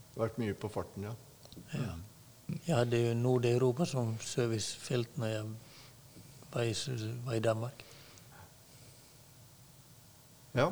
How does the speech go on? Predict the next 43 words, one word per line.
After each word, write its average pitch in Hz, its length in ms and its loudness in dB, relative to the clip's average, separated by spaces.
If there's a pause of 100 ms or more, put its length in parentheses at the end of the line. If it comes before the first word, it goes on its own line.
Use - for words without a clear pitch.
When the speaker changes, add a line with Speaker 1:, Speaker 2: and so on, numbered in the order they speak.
Speaker 2:
Så - 220 -6
det 120 80 4
var 127 120 10
lærerikt. 123 640 6 (180)
Speaker 1:
Nå 151 260 6
står 185 260 4
du 175 60 4
også 156 260 2
på 165 140 0
farten 135 500 0
til 131 340 2
Sverige 117 420 6
for 151 160 0
å 139 60 6
besøke 127 420 0
din 113 220 -2
svigerfar 110 560 0
på 160 420 -4
Speaker 2:
Ja, 143 140 8 (140)
Speaker 1:
nittito 123 340 -2
Speaker 2:
nitti, 165 240 6
Speaker 1:
år. 160 140 4 (120)
Speaker 2:
nittitre. 131 520 4 (180)
Speaker 1:
Nittitre 120 540 2
år, 160 160 6 (160)
ja. 117 260 8
Speaker 2:
<laughs> 135 60 10 (960)
Speaker 1:
Jeg 139 160 4
lurer 180 200 4
på, 156 200 2
Dan, 151 260 6
har 139 200 8
de, 135 160 6
synes 139 240 -2
det 151 160 0
ser 143 180 4
ut 120 80 0
som 117 80 -2
du 117 60 2
har 120 100 2
plukket 104 320 0
fram 113 240 4
et 117 380 0